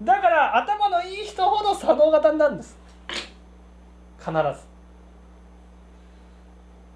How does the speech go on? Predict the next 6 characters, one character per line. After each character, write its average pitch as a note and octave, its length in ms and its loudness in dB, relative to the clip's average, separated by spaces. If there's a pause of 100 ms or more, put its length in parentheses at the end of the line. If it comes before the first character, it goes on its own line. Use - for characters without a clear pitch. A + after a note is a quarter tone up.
(1300)
は D#3+ 120 -12
い。 F#3 100 -16 (1000)
だ E3+ 140 -2
か F3+ 80 0
ら G#3+ 100 2
が-、 G#3+ 100 -14